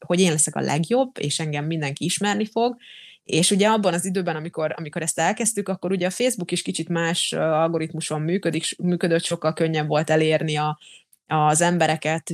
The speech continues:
pörögtek a lájkok, és, ö, tényleg, ö, volt, hogy napi szinten jött kétszáz. Öm, és, és úgy valahogy én ebben így úszkáltam, hogy Pozsonytól Kassáig, ö, beszélnek rólunk, megkeresnek, ö,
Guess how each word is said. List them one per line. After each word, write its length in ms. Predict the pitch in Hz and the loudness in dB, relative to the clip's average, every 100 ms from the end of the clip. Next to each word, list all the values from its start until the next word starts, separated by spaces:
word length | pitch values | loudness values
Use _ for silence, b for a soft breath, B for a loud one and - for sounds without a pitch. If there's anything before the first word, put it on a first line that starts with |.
| 160 | 0
pörögtek 480 | 175 151 - 156 147 | 2 2 0 -4 0
a 60 | |
lájkok, 600 | 143 156 160 160 147 147 | 0 2 0 0 -4 -4
és, 440 | 143 143 151 - - | -2 -2 -2 -2 0
ö, 180 | 143 143 | 0 0
tényleg, 480 | 165 156 143 135 | 0 0 -2 -4
ö, 220 | 147 143 147 | -4 -2 0
volt, 240 | 170 156 | 0 0
hogy 100 | 143 | -2
napi 220 | 151 151 | -4 -2
szinten 380 | - 147 143 135 | -2 -2 -2 -2
jött 200 | 139 143 | -2 -4
kétszáz. 580 | - 135 - 123 135 147 - _ _ _ _ _ _ _ b b b _ - | -4 -4 -4 -4 -4 -6 -12 _ _ _ _ _ _ _ b b b _ -2
Öm, 680 | 151 160 160 160 160 165 165 - - _ _ _ _ _ | 2 4 4 4 2 -2 -4 -10 -20 _ _ _ _ _
és, 300 | 185 180 - - | 0 0 0 -4
és 200 | 196 220 | -6 -2
úgy 160 | 220 | -2
valahogy 560 | 214 247 180 180 175 - _ | 0 0 2 0 0 -4 _
én 200 | - 175 | -8 -4
ebben 260 | 180 175 175 | -2 -2 -4
így 300 | 160 156 - - | -4 -6 -10 -8
úszkáltam, 920 | 170 165 - 214 220 240 277 285 294 | -4 -2 -2 -2 -2 -2 -2 -2 -8
hogy 460 | - 165 160 151 - | -8 0 0 -2 -6
Pozsonytól 520 | - 180 165 151 147 147 | -2 -2 -2 -4 -4 -4
Kassáig, 720 | 165 - 156 147 147 147 - | -4 -2 0 0 -2 -4 -6
ö, 440 | 143 143 143 143 143 - - - - - | -4 -2 -2 -4 -6 -10 -20 -20 -14 -10
beszélnek 640 | 185 180 202 180 160 156 160 | -4 0 2 2 2 -2 -4
rólunk, 520 | 160 151 151 151 151 | -2 -2 -4 -6 -4
megkeresnek, 1080 | 185 196 - 160 143 - 170 151 147 147 - | -2 -2 -2 -2 0 -2 -4 -2 -2 -4 -6
ö, 160 | 156 | -6